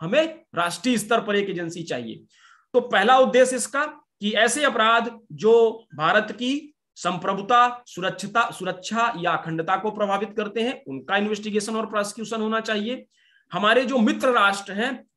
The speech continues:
मित्र राष्ट्रों से संबंधों को प्रभावित करने वाला कोई अपराध है, उसका भी investigation ये एजेंसी करेगी।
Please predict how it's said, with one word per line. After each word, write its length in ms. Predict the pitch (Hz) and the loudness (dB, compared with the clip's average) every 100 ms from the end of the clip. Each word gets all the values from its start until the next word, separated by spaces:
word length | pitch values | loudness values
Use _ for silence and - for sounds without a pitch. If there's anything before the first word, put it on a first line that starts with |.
| - | -8
मित्र 280 | 247 - 233 | -6 -2 2
राष्ट्रों 460 | 190 175 - 233 | 2 2 0 -4
से 180 | - 320 | -2 -6
संबंधों 560 | - 202 202 226 233 330 | -4 -2 0 2 2 2
को 120 | 285 | 0
प्रभावित 440 | 247 220 208 214 | 0 2 2 0
करने 240 | 214 202 202 | -2 -2 -2
वाला 240 | 196 196 | 0 -2
कोई 220 | 190 180 | -4 -6
अपराध 340 | 180 170 170 196 | -4 -2 0 0
है, 200 | 254 - _ | -4 -6 _
उसका 340 | 151 - 180 170 | -16 -6 -2 0
भी 80 | |
investigation 580 | 233 233 208 214 214 226 | 0 -2 -2 -2 -2 0
ये 100 | 220 | 0
एजेंसी 300 | 208 202 202 | 0 -2 -6
करेगी। 420 | 180 156 120 104 | -6 -4 -6 -10